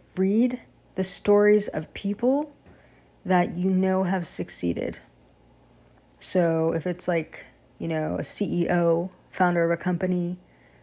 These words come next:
that you really love, like, say, Patagonia, or, I don't know. Um, think of someone, again, a role model, someone who has something that you want,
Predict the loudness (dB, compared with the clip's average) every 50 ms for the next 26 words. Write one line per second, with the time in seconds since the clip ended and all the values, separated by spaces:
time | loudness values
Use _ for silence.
0 | _ _ -4 -2 0 2 0 2 2 2 2 2 2 2 2 4 4 4 2 0
1 | -2 -2 0 -2 -2 -2 -2 -2 -2 -2 0 0 0 0 0 0 -2 -4 -4 -4
2 | -4 -4 -4 -4 -4 -6 -10 -16 -18 -20 -20 -20 -20 -8 -2 2 2 4 4 4
3 | 2 2 0 0 -2 -4 -4 -2 0 0 0 0 -2 -2 -4 -4 -4 -6 -6 -10
4 | -14 _ _ _ _ _ _ -20 _ _ _ _ _ -8 -6 0 4 6 6 6
5 | 6 4 4 4 4 2 0 -4 -8 -18 _ _ _ -8 -2 2 4 6 6 6
6 | 4 2 0 -2 -4 -6 -8 -10 -12 _ _ _ _ _ _ _ _ _ _ _
7 | _ _ -2 2 2 2 2 2 0 -4 -6 -6 -6 -4 -2 -2 -2 0 0 -2
8 | -2 -2 -2 -2 -2 -2 -4 -6 -10 -10 -8 -4 -4 -4 -4 -4 -6 -6 -4 -4
9 | -6 -4 -4 -2 0 2 2 2 2 2 0 0 0 -2 -2 -4 -4 -4 -2 -4
10 | -4 -6 -6 -6 -6 -6 -6 -4 -4 -4 -6 -8 -10 -12 -14 -14